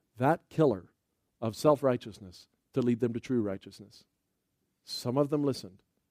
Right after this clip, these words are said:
Most of them didn't. Don't be led astray from a simple devotion to Christ. Sometimes life gets confusing. Yes? Amen? Sometimes God gets confusing. Amen? Can we admit that?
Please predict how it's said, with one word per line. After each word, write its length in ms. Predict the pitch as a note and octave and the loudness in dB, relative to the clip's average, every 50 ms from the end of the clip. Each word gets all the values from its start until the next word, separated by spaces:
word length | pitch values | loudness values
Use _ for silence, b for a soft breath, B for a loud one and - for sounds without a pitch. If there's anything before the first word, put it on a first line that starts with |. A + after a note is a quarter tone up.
| _ _ _ _ _ | _ _ _ _ _
Most 360 | - G2 G2 G2+ G2+ - - | -16 -14 -12 -12 -12 -12 -12
of 80 | A#2+ G#2+ | -12 -12
them 120 | A2 A2+ | -10 -12
didn't. 280 | A2+ G#2+ G2 - - - _ _ _ _ _ _ _ _ _ _ _ _ _ _ _ _ _ _ _ _ _ _ _ _ _ _ _ _ _ _ _ _ _ _ _ | -14 -14 -16 -20 -20 -20 _ _ _ _ _ _ _ _ _ _ _ _ _ _ _ _ _ _ _ _ _ _ _ _ _ _ _ _ _ _ _ _ _ _ _
Don't 200 | - C#3+ C3+ C3 | 2 2 2 2
be 60 | D3 | 2
led 180 | D3 C#3 C#3 C3 | 2 2 2 2
astray 320 | C3 - - - C#3 C3 | 2 -2 -2 0 0 0
from 200 | A#2 - - A2+ | 0 0 -6 -12
a 40 | G#2+ | -12
simple 440 | - - - - C3 A#2 C#3+ C#3 B2+ | -12 -14 -14 -14 -10 -6 -6 -6 -6
devotion 480 | C3 - A#2 G#2 A2+ G#2+ G2+ - - G#2+ | -6 -8 -6 -4 -4 -4 -6 -6 -10 -14
to 60 | G#2+ | -10
Christ. 280 | - A#2 A2 G#2 - | -6 -4 -6 -4 -4
Sometimes 380 | - C#3+ D3 C#3 D#3 D#3 D3 - | -6 -6 -6 -4 -4 -6 -4 -2
life 240 | C3 B2+ B2+ B2 - | 0 0 0 0 -2
gets 160 | - A#2+ - | -6 -8 -6
confusing. 460 | - B2+ G#2+ - - G#2+ F2+ - - _ _ _ _ _ _ | -8 -12 -10 -8 -8 -10 -10 -10 -16 _ _ _ _ _ _
Yes? 320 | - C3+ F#3+ - - - _ _ _ - | 0 0 0 -2 -6 -16 _ _ _ -10
Amen? 280 | A#2+ A#2 C3 D#3 G3+ A3+ _ _ _ _ _ _ _ _ _ _ _ _ _ _ _ _ _ _ _ _ _ _ _ _ _ _ _ _ _ _ _ _ | -8 -6 -4 -4 -6 -8 _ _ _ _ _ _ _ _ _ _ _ _ _ _ _ _ _ _ _ _ _ _ _ _ _ _ _ _ _ _ _ _
Sometimes 400 | - - F3 F3+ E3+ F#3 F3+ D3 | -4 0 2 4 4 4 2 4
God 300 | - D3 C#3+ D#3+ D3 B2+ | 4 4 4 4 4 0
gets 160 | G#2+ A2+ - | -2 -4 -4
confusing. 500 | - - A#2 G2+ - A#2+ G#2+ F2+ F#2 - - _ _ _ _ _ _ _ _ - | -4 -6 -6 -4 -2 -2 -2 -2 -4 -14 -20 _ _ _ _ _ _ _ _ -6
Amen? 360 | B2+ A#2+ B2 C3 C#3+ E3+ G#3+ A3+ _ - | -4 0 0 2 2 2 0 -2 _ -2
Can 80 | C3 | 0
we 80 | B2 B2+ | 0 2
admit 200 | B2+ C#3+ C#3 - | 2 2 2 4
that? 240 | G3 G3 A3 A#3 | 4 4 4 2